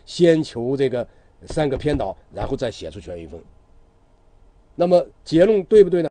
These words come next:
当然是对的。如果不对，就有问题了。比方说，我们直接求这个 U 对 Y 的偏导怎么求？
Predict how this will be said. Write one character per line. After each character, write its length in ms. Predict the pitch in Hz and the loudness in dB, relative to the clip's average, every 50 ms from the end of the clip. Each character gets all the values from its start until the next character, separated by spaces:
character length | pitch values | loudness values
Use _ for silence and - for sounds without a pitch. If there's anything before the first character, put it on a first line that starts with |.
| - - | -6 -4
当 160 | - 143 143 | -2 0 0
然 80 | 131 120 | -2 -4
是 80 | 123 | -6
对 180 | 113 92 104 98 | -10 -10 -10 -12
的。 120 | 82 85 - - | -12 -16 -20 -18
如 80 | 120 120 | -14 -14
果 80 | 123 | -12
不 100 | 113 127 | -12 -8
对， 120 | 123 135 127 | -6 -6 -6
就 80 | 117 | -6
有 80 | 113 107 | -8 -10
问 100 | 117 120 | -12 -12
题 120 | 92 87 95 | -12 -12 -14
了。 120 | 92 95 _ - _ _ _ _ - | -14 -14 _ -20 _ _ _ _ -14
比 180 | 123 120 117 | -12 -10 -8
方 220 | 120 131 143 143 127 | -4 -2 -2 -2 0
说， 240 | 135 143 143 139 - - - - - - | 0 0 0 -2 -4 -8 -20 -20 -16 -10
我 80 | 107 123 | -8 -8
们 100 | 131 131 | -6 -6
直 120 | - 156 | -6 -4
接 160 | 143 170 165 | 0 2 0
求 260 | 151 - - 113 120 127 | 0 0 -4 -8 -6 -6
这 100 | 131 127 | -4 -4
个 140 | 123 - - _ - _ _ - | -6 -8 -10 _ -20 _ _ -14
U 240 | 98 120 139 143 143 | -8 -6 -4 -4 -2
对 160 | 135 131 131 | -2 -2 -2
Y 180 | 131 135 127 107 | -2 -4 -6 -6
的 60 | 101 | -8
偏 200 | 85 104 113 104 | -12 -12 -12 -12
导 160 | 98 80 78 _ - | -12 -14 -18 _ -20
怎 120 | - - | -20 -18
么 60 | 90 98 | -18 -18
求？ 200 | - 80 - | -18 -20 -20